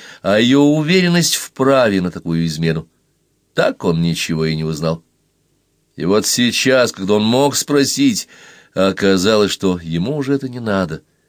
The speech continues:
Он смотрел на Таню, довольный своей выдержкой, почти позабыв о когда-то томивших его вопросах.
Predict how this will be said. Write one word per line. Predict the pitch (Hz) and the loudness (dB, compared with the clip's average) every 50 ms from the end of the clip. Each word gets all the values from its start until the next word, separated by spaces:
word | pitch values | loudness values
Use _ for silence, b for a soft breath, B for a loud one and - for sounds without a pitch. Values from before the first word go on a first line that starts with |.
| _ _ _ _ _ _ _ _ _ _ _ _ _ | _ _ _ _ _ _ _ _ _ _ _ _ _
Он | - 95 101 | -2 -2 0
смотрел | - - 110 107 - 113 117 117 110 | 0 0 -2 -2 0 0 0 0 2
на | 110 110 110 | 2 0 0
Таню, | 107 - 117 113 113 110 107 104 104 101 - - | 0 0 0 0 0 0 0 -2 -4 -4 -8 -6
довольный | 92 101 101 104 123 131 113 92 87 87 | -4 -2 0 2 2 2 2 2 0 0
своей | 80 - - 87 85 82 82 | -2 -2 -2 -2 0 0 0
выдержкой, | 82 98 143 156 139 139 131 - - - 123 113 B B B B B B B B | 0 0 -2 0 0 0 -2 -2 -4 -4 -6 -6 B B B B B B B B
почти | - 104 98 - - - 117 | -2 0 0 0 0 0 -2
позабыв | 104 - 110 104 95 107 104 101 135 156 160 - - | 0 0 0 2 2 2 2 2 0 0 -2 -4 -4
о | - 139 | -4 -4
когда-то | 135 - 139 123 117 139 139 - 135 | -2 -2 -4 -2 0 -2 -2 -2 -4
томивших | - 131 127 131 131 127 - - 135 127 - | -4 -4 -4 -4 -6 -6 -6 -10 -10 -10 -8
его | 123 117 113 107 | -6 -6 -4 -4
вопросах. | 110 107 - - 98 92 90 - - 95 - - | -6 -6 -6 -4 -4 -2 -2 -4 -6 -10 -14 -20